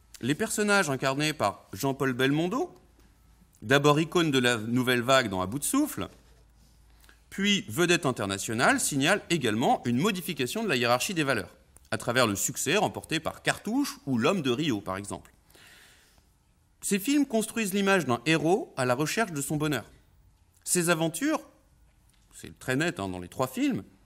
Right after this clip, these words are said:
résultent de sa quête personnelle et non de l'accomplissement d'un quelconque devoir. Deuxième exemple, les films de guerre, qui sont également des témoins de l'évolution. Je vous explique mon raisonnement à l'avance.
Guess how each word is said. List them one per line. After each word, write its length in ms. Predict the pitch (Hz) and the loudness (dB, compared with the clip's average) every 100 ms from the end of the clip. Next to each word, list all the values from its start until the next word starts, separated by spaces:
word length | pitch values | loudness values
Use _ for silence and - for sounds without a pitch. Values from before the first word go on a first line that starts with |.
| _ _ - | _ _ -2
résultent 520 | 123 165 190 175 120 | 0 2 0 -4 -4
de 120 | 104 | -6
sa 180 | 98 98 | -6 -6
quête 300 | - 233 - | -4 -6 -4
personnelle 640 | 240 - 220 147 107 202 - _ - | -6 -2 0 0 -2 -6 -14 _ -2
et 120 | 135 | 0
non 320 | 156 151 220 - - - - | 4 2 2 -6 -20 -20 -18
de 120 | 113 160 | -4 -2
l'accomplissement 640 | 147 127 113 104 - 170 | 0 -2 -6 -8 -4 -2
d'un 100 | 151 | -2
quelconque 440 | - 107 - 180 - | -4 -6 -6 -8 -10
devoir. 420 | 98 117 117 87 - _ _ _ _ _ _ _ _ _ _ _ _ _ _ _ _ _ _ _ _ _ _ - | -2 0 0 -4 -12 _ _ _ _ _ _ _ _ _ _ _ _ _ _ _ _ _ _ _ _ _ _ -4
Deuxième 380 | 185 233 269 | 0 0 0
exemple, 500 | 226 190 214 247 269 - _ _ | -2 -2 -2 -2 -4 -16 _ _
les 120 | 123 | -4
films 280 | 135 - 240 | -4 -4 -2
de 100 | 139 | -2
guerre, 320 | 101 101 82 - _ _ _ - _ _ _ - | 0 -2 -2 -12 _ _ _ -20 _ _ _ -12
qui 100 | 160 | -6
sont 140 | 226 | -2
également 300 | 196 208 240 | 2 2 2
des 100 | 156 | 0
témoins 280 | 165 170 185 | -2 0 0
de 60 | |
l'évolution. 420 | 160 127 117 - - - _ _ _ _ _ | 0 0 -4 -10 -14 -20 _ _ _ _ _
Je 100 | - | -8
vous 80 | 117 | -6
explique 240 | 147 208 | -6 -6
mon 100 | 165 | -2
raisonnement 320 | 135 120 139 147 | 0 0 -2 0
à 40 | |
l'avance. 360 | 120 101 73 | -2 -4 -10